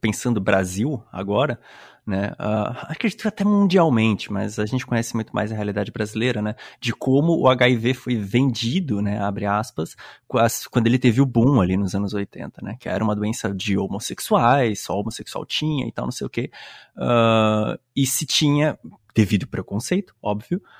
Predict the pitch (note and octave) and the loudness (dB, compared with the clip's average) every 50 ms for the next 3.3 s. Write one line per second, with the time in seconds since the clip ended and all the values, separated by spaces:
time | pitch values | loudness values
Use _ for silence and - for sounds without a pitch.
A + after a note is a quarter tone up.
0 | _ _ _ - E3 D3+ D3 D3 D3 D3 D3 C#3+ C#3+ C#3+ C#3 C#3 C#3 C#3 C#3 C3 | _ _ _ 0 2 4 6 8 8 8 8 8 8 8 6 6 6 4 2 0
1 | C#3 D3+ D3 _ _ _ - _ _ _ _ - C#3 C3+ C3 - B2 A#2+ B2 - | -2 -8 -12 _ _ _ -20 _ _ _ _ -6 -4 -2 0 2 2 2 2 0
2 | - B2+ - - C#3 A#2 A2+ B2+ C3+ D3 C#3+ A#2+ G2 - - - G2+ G#2 G2 - | -2 -6 -4 0 2 4 4 4 2 0 -2 -2 -4 -6 -6 -4 -4 -2 -4 -6
3 | - - - - - | -10 -16 -18 -20 -20